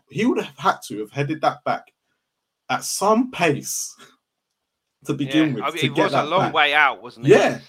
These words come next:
Speaker 1: Where was he? Like, who, he was never gonna get that back to Lloris,
Speaker 2: No.
Speaker 1: right? And I, when I, I got pelters last year for saying, even when Dyer was playing well, that he's still not good enough. He still wasn't good enough last year.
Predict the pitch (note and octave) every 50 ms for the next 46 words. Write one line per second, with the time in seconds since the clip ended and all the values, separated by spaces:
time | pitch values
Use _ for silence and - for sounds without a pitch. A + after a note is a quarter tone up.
0 | _ _ _ _ _ _ - F#4 A4 A#4+ A#4 G#4 E4+ B3+ B3+ B3+ A#3 G#3+ - -
1 | C#3+ F3 E3 - - - - D#3 E3 F#3 G#3 A3+ - - D3+ - - E3 F3 F3+
2 | G3 G3 G#3+ A3 A3 G#3+ - - C#3+ C3 - - - - A2 - - - - -
3 | - - G#2 G2+ F#2+ F2+ - C#2 - - - - - _ _ _ G2+ G#2 G2+ F#2
4 | F#2 G#2 A#2+ D#3 E3+ - _ _ _ _ _ _ _ _ _ - D#3+ D#3+ E3 -
5 | E3+ F3+ F3 D#3+ - E3 F#3 G#3 G#3+ G3+ F#3+ - - C#3+ D#3 D3 C#3 - - D#3+
6 | F3 F3 D#3+ C#3+ _ - D3+ - - _ _ _ - D#3+ D#3 C3+ B2 B2 - -
7 | A2 G2+ - - G#2+ G2 F#2 F2 - - - - F#2+ G2 G#2+ A2 - - A2+ G#2+
8 | G#2 G#2 G2+ G2 G2+ _ _ _ _ _ _ _ _ _ _ _ _ _ _ _
9 | _ _ _ _ - - - D#3+ D3+ D3+ C#3+ C3 B2+ D#3+ E3+ E3+ E3+ E3+ E3+ D#3+
10 | C#3+ C3+ C#3 C#3 B2+ A2+ A2 G#2+ - - C3+ B2 A2+ A2+ A2+ A2+ A2 G#2 F#2 -
11 | - G2+ G#2+ A2 G2+ G2+ - - - A#2+ A2+ G#2 G2 G2 G#2 A2 G#2 - - _
12 | _ - A2 G2 G2 F2+ F2 F2 - _ _ - D#3+ F3 D3+ C#3 - - G3+ G#3
13 | F#3 F3+ D#3 C#3+ B2+ D3+ C#3+ C#3 C3+ C3 B2 B2+ C#3 C#3 C#3 C3+ C#3 - G2